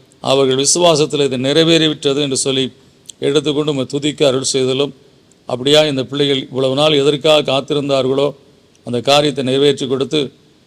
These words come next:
மகிழ்ச்சியாக்கிறலாம், ஆசீர்வதிலும் கர்த்தாவே. இயேசுவின் நாமத்துக்கு நல்ல பிதாவே, ஆமென். எனக்கு அன்பானவர்களே, கர்த்தர், "நான் சொல்லுவேன், நான் சொல்லும் வார்த்தை நிறைவேறும்னு" சொல்லி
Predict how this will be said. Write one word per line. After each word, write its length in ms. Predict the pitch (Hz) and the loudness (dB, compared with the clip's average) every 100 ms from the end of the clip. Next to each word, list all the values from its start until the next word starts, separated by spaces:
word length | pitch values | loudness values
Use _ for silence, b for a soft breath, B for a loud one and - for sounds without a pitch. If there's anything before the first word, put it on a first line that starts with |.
| _ | _
மகிழ்ச்சியாக்கிறலாம், 880 | 127 143 156 156 143 127 139 139 131 | -2 0 0 0 0 0 0 0 0
ஆசீர்வதிலும் 520 | 143 - 143 131 139 123 | -2 -2 -2 -4 -4 -4
கர்த்தாவே. 420 | 113 117 117 113 _ _ _ - | -6 -6 -8 -10 _ _ _ -2
இயேசுவின் 480 | 131 143 - 143 139 | 0 2 0 -2 -2
நாமத்துக்கு 420 | 143 135 135 139 | -2 -4 -4 -4
நல்ல 260 | 131 156 156 | -2 -2 -2
பிதாவே, 480 | 127 127 120 120 120 | -2 -2 -2 -4 -6
ஆமென். 340 | 117 117 117 - | -6 -6 -8 -8
எனக்கு 320 | 127 127 131 | -6 -2 -2
அன்பானவர்களே, 680 | 135 127 127 123 147 160 - | -2 -2 -2 -4 -4 -4 -4
கர்த்தர், 680 | 135 139 - _ 170 160 - _ _ _ _ _ _ | -2 -2 -4 _ 0 0 -2 _ _ _ _ _ _
"நான் 220 | 120 123 127 - | -2 -2 0 2
சொல்லுவேன், 680 | 156 160 160 151 156 156 - _ _ | 2 2 2 2 2 0 -12 _ _
நான் 180 | - 123 | -6 -4
சொல்லும் 400 | 123 147 160 160 | -2 -2 0 0
வார்த்தை 340 | 139 139 - 131 | 0 0 0 -2
நிறைவேறும்னு" 500 | 127 135 135 131 139 | 0 0 0 -2 -4
சொல்லி 500 | - 120 147 117 | -6 -4 -4 -4